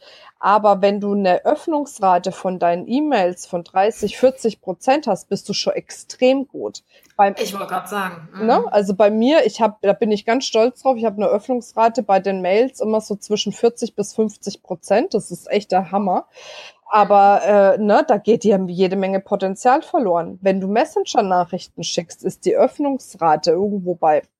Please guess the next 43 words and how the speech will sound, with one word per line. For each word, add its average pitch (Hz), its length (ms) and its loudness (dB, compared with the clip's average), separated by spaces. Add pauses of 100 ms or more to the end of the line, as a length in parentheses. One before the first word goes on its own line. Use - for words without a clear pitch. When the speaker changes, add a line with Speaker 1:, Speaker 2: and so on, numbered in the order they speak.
(140)
Speaker 1:
fünfundachtzig 190 800 -4
bis - 180 -20
fünfundneunzig 175 840 -6
Prozent. 220 500 -4 (520)
Ne? 190 180 0
Und 233 160 0
dann 190 220 0
hast 220 280 -4
du 220 60 2
die 190 200 0
wirklich 233 380 0
auch, 202 320 0
und 185 200 -2
das 208 180 -2
ist 208 160 -6
auch - 240 0
halt 214 180 2
was - 240 -6
Cooles, 190 400 -8
dass 175 220 -4
du 196 80 -8
die, 180 260 -8 (120)
die, 190 240 -2 (480)
du 202 100 -4
bist - 280 0
dann 233 160 2
auch 196 200 0
auf - 160 -2
ihrem 208 240 0
Smartphone, 175 760 -2
ne? 247 180 -2
Weil 196 120 4
du 185 120 -4
die 180 180 -6
Messenger-Messages 202 1120 -2
ja 214 100 4
meistens 175 460 -2
auch - 120 0
aufs - 260 -8
Smartphone 233 640 0
noch 175 140 -6
draufgeploppt - 1040 -4
kriegst. - 460 -14